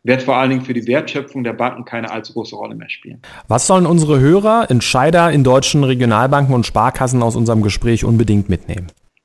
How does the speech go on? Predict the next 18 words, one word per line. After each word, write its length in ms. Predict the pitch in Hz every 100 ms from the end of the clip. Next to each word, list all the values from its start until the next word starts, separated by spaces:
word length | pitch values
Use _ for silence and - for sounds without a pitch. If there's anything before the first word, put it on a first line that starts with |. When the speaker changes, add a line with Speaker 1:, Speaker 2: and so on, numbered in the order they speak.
| _
Speaker 1:
Ja, 200 | 135 127 - -
ich 180 | 202 -
find's 300 | 233 220 -
sehr 320 | 143 180 185
wichtig, 340 | 208 - 185
dass 220 | 180 175 180
man 400 | 170 165 151 - - - _ _ -
die 220 | 139 143
regionalen 720 | 127 185 175 175 175 175 151
Banken 640 | 127 175 247 226 220 226 269 _ _ _ _ _ _ _ - 110 _
selber 600 | 123 135 185 196 185 - 139
sich 180 | 160 175
in 100 | 160
einer 220 | 156 147
sehr 200 | 151 139
wichtigen 380 | 202 - 190 165
Rolle 560 | 139 185 185 180 - -
sehen, 600 | 123 156 175 175 170